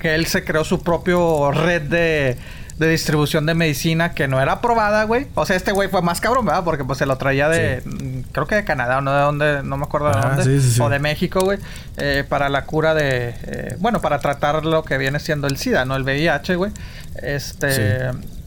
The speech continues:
Speaker 1: obviamente, insisto, en esos tiempos no había internet, pero, pues, ahora prácticamente es, hay gente que lo hace,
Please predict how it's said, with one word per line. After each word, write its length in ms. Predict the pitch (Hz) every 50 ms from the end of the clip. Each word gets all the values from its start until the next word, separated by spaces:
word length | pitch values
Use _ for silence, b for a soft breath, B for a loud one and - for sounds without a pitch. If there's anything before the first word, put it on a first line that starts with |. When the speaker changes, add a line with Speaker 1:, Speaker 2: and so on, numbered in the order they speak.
| - - - - - - - - - - - -
Speaker 1:
obviamente, 400 | 180 175 175 170 160 139 175 151
insisto, 260 | 127 - 147 - 151
en 80 | 131 135
esos 140 | 135 143 127
tiempos 240 | 156 139 135 151
no 80 | 139 151
había 140 | 151 165 175
internet, 380 | 180 - 233 233 220 214 226 -
pero, 180 | 214 185 180
pues, 140 | - 160 - 156
ahora 300 | 143 147 151 156 156 151
prácticamente 880 | 156 160 - - 156 - 151 143 143 139 139 - 151 147 151 151 143
es, 260 | 135 131 - - -
hay 240 | 143 120 123 127 123
gente 360 | 120 - 139 131 127 - 160
que 120 | - 165 160
lo 160 | 170 190 202
hace, 280 | 208 196 - 233 254